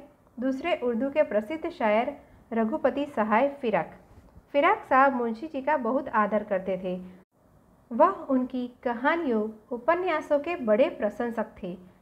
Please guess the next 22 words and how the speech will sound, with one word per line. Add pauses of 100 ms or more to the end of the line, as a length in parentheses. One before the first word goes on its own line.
(160)
पहले
साल
ही
प्रेस
में
घाटा
आया। (380)
मुंशी
जी
की
चिंताएं
और
बढ़
गई। (360)
किताबों
की
आमदनी
को
प्रेस
हजम
करने
लगा।